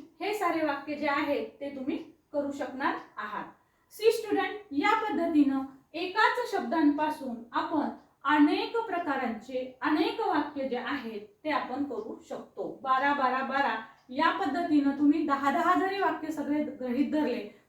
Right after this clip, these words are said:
तरी सुद्धा तुमचे सहाशे वाक्य हे निश्चितच तयार होऊ शकणार आहेत. आहे की नाही बघा, एकच, एकच गोष्ट सांगितलेली आहे आणि ती म्हणजे हे बारा modals. या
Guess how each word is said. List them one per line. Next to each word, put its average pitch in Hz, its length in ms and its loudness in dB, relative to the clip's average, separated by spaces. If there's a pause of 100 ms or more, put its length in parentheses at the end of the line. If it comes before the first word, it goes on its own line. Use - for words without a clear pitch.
(120)
तरी 403 260 0
सुद्धा 262 360 -2
तुमचे 247 320 -6
सहाशे 311 480 -4
वाक्य 240 380 -4 (400)
हे 330 120 0
निश्चितच 330 640 2 (280)
तयार 240 300 -4 (120)
होऊ 254 200 -6
शकणार 254 440 -8 (100)
आहेत. - 320 -10 (320)
आहे 320 240 0
की 415 120 -6
नाही 392 160 0
बघा, 330 380 0 (420)
एकच, 403 640 0
एकच 427 380 0
गोष्ट 349 320 -4
सांगितलेली 285 640 4
आहे 262 280 -2
आणि 262 180 -6
ती 339 280 -2
म्हणजे 262 320 0
हे 330 400 -4
बारा 240 520 0
modals. - 460 -4 (640)
या 359 440 2